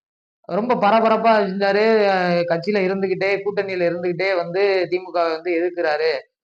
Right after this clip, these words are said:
அப்படின்னு சொல்லி விடுதலை சிறுத்தைகள் உறுப்பினர்கள், விடுதலை சிறுத்தையை சார்ந்த அனைவருமே வந்து என்ன பண்ணியிருந்தாங்க அப்படின்னா, ரொம்ப ஒரு பரபரப்பை ஏற்படுத்தியிருந்தாங்க. கண்டிப்பா வந்து ஆட்சி அதிகாரத்திலையும் எங்களுக்கு பங்கு வேணும்.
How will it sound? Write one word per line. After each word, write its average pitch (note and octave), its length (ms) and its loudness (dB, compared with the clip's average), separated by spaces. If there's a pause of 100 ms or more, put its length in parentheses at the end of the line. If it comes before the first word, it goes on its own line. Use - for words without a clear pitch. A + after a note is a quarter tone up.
(160)
அப்படின்னு F#3 180 -4
சொல்லி F#3 180 -2
விடுதலை F#3 320 0
சிறுத்தைகள் D#3+ 400 -2
உறுப்பினர்கள், E3 580 -4
விடுதலை D#3+ 280 -8
சிறுத்தையை D#3 500 -4
சார்ந்த D3+ 280 -4 (840)
அனைவருமே F3+ 420 -2
வந்து F3+ 160 0
என்ன E3+ 160 0
பண்ணியிருந்தாங்க D#3 420 -4
அப்படின்னா, C#3+ 360 -6 (640)
ரொம்ப F#3+ 260 -2
ஒரு D#3+ 200 0
பரபரப்பை F3+ 540 0 (340)
ஏற்படுத்தியிருந்தாங்க. C3+ 640 -10 (720)
கண்டிப்பா F3+ 420 0
வந்து F#3 460 2
ஆட்சி D#3 300 0
அதிகாரத்திலையும் E3+ 560 0
எங்களுக்கு D3+ 260 -6
பங்கு D#3+ 260 -6
வேணும். D3 300 -4